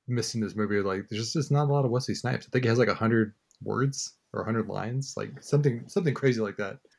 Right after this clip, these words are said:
Like, you're the titular character and you have barely any of the lines in the movie.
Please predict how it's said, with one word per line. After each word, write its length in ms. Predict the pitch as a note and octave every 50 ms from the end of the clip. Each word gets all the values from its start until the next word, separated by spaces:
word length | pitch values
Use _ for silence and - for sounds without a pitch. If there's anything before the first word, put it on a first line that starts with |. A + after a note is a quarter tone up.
| _ _ -
Like, 160 | A#2+ G#2+ G#2+
you're 100 | C3 C3+
the 80 | C3 B2
titular 360 | - D#3 C#3+ - C#3 C3 B2
character 420 | - C3 B2+ A#2+ A2 G#2+ A#2+ A2
and 100 | G#2+ G#2+ A2
you 120 | A2+ A2
have 120 | G#2+ G#2+ G#2 - _
barely 460 | - G#2+ G#2 A2 G#2+ G#2 G#2 G#2 G#2 - _ _ _ _ _ _
any 140 | D3 A#2+ A#2
of 60 | A2+
the 60 | G#2+ G#2
lines 240 | G#2+ G#2 G2+ F#2 G#2
in 40 | G2
the 60 | F#2+
movie. 380 | G2 G#2 G2+ G2+ G#2+ A2 A2